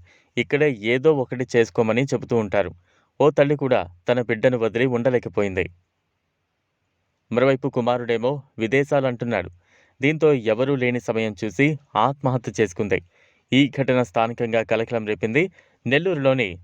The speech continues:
న్యూ మిలిటరీ కాలనీలో చల్లా పెంచల నరసింహారెడ్డి,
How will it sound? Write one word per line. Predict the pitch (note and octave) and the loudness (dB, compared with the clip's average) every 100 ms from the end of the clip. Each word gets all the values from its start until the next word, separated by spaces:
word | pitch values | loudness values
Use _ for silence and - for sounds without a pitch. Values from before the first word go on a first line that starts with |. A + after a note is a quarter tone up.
| - B2 | -2 2
న్యూ | E3 D3+ | 2 2
మిలిటరీ | B2+ C3+ B2 | 0 0 0
కాలనీలో | A2 A2 G#2+ C#3 C#3+ _ _ - | 0 0 0 -2 -4 _ _ -2
చల్లా | D#3+ E3 D#3 | 0 2 0
పెంచల | C3+ B2 C3 B2 B2 | -2 -2 0 0 2
నరసింహారెడ్డి, | A2+ - C3 A#2+ A2 G2 | -2 -2 -4 -2 -2 0